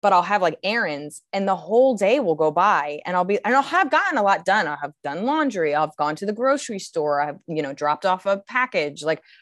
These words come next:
I've done all the things, but I'm like, "Oh my God, it's five."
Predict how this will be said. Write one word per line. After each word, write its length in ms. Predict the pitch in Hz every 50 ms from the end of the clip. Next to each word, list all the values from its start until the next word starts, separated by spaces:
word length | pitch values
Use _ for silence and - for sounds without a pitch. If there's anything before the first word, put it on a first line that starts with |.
| _
I've 300 | - - 208 196 196 185
done 460 | 175 220 226 254 254 247 240 233 240 _ _ _ _ -
all 360 | 185 185 196 214 220 220 208
the 160 | 190 190 180
things, 560 | - 190 190 185 160 143 139 139 - - - _ _ _ _ _ _ _ _ _ _ _ _ _ _ _ _ _ -
but 80 | 233
I'm 100 | 233 233
like, 140 | 240 240 220
"Oh 80 | 208 247
my 100 | 311 294
God, 160 | 277 277 285
it's 220 | 254 226 - - - _ -
five." 540 | 226 226 302 349 294 - - - - -